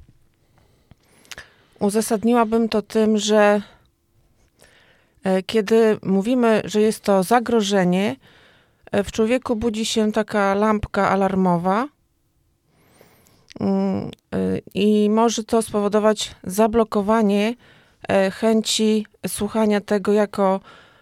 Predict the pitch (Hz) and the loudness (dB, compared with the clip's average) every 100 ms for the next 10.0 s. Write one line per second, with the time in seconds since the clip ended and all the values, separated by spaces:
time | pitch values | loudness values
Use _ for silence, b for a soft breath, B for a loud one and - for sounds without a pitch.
0 | B 190 196 220 202 208 214 226 214 220 | B -4 0 0 0 0 2 2 2 0
1 | 196 202 190 156 151 170 180 254 262 226 | 0 0 0 0 -2 -4 -2 0 0 -2
2 | 202 220 208 196 b b b b b b | -2 0 0 -2 b b b b b b
3 | - 185 202 247 240 226 220 208 202 - | -4 2 4 4 2 0 0 2 2 0
4 | 202 196 202 220 214 190 - 208 196 185 | -4 -2 0 2 2 -4 -6 -6 -4 0
5 | 220 208 196 - - - _ 196 285 240 | 0 2 0 -4 -18 -20 _ 0 0 0
6 | 208 185 175 185 214 277 b b b b | 0 2 2 0 -4 -8 b b b b
7 | b b - 190 185 185 - _ 214 226 | b b -4 -2 -2 -4 -10 _ 0 2
8 | 226 254 240 240 226 - 214 208 214 247 | 2 2 4 2 2 -2 -4 -2 -2 -2
9 | - 220 226 208 214 220 196 196 196 196 | -2 -2 0 -2 0 -2 -2 0 0 0